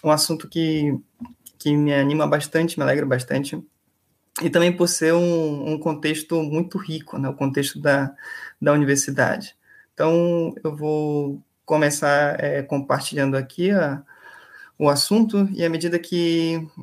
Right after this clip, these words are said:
é, for passando o, os slides, apresentando, é,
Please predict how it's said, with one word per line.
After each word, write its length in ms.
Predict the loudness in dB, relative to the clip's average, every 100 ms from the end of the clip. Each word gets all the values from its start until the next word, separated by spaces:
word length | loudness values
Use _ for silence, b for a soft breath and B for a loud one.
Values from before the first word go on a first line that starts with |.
| -6
é, 600 | -2 0 0 0 0 -2 -6 B -6
for 120 | 0
passando 800 | 0 0 0 0 2 0 -2 -6 b b b b
o, 100 | -2 0 0
os 140 | -2 -4
slides, 460 | 0 2 2 2
apresentando, 920 | -4 -4 -4 -2 -4 -2 0 -2 -4 _ _ b _ -6
é, 800 | -2 0 2 2 2 2 0